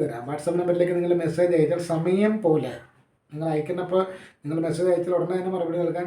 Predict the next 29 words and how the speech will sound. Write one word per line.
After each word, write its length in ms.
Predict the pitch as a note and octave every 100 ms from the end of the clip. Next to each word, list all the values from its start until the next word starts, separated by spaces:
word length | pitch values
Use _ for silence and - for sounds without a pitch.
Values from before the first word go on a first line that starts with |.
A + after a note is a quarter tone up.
| E3+
ഞങ്ങൾക്ക് 280 | E3 E3+ G#3
ചില 100 | F3+ E3
തിരക്കുകളോട് 380 | D#3+ E3 E3 D3+
സാധിക്കില്ല. 340 | C#3 B2 A2+ A#2+
എങ്കിലും 240 | D#3+ D3+ E3 - _ _ _ -
സമയം 380 | E3+ F3+ G#3 A3 A3
പോലെ 280 | A3 A3 A3+ - _ -
നിങ്ങളുടെ 460 | F3 F3 F3 F3 E3+ E3+ - _ _ -
ജ്യോതിഷ 300 | F3 E3+ E3+ E3
സംശയങ്ങൾ 420 | E3 - E3 E3 E3+
നോക്കിയിട്ട് 340 | D#3 C#3+ E3 G3
ഞങ്ങളുടെ 400 | E3 E3 E3+ E3+ B3+ -
അറിവിൻ്റെ 340 | E3 E3 E3 E3+
പരിമിതിയിൽ 340 | D#3+ D#3+ E3
നിന്നുകൊണ്ടുള്ള 380 | D#3+ D#3 D3 D#3 F#3
മറുപടികൾ 320 | D3+ C#3+ D#3 D#3+
നൽകാൻ 220 | C#3+ - G#3+
ഞങ്ങൾക്ക് 240 | D#3+ - _ _ -
ബുദ്ധിമുട്ടില്ല. 480 | C3+ D3+ D#3+ C3+ - - _ _ _ _ _ _ _ _ _ D#3
അത് 140 | E3 F#3 F3
അയക്കേണ്ട 380 | E3 E3 F3+ G3 F#3
നമ്പർ 240 | D#3+ E3 - - E3+
ഒൻപത് 340 | D#3+ F#3 F#3 F#3 E3+
രണ്ട് 280 | C#3+ C#3+ - - _ - D#3
എട്ട് 260 | C#3+ - F3 D#3+
എട്ട് 240 | C#3+ - D#3 - _ D#3+
ഒന്ന് 260 | D#3+ E3 F3 F3 D#3
ഒന്ന് 260 | C#3+ C#3+ D#3+ - -
അഞ്ച് 300 | D#3+ E3 F3+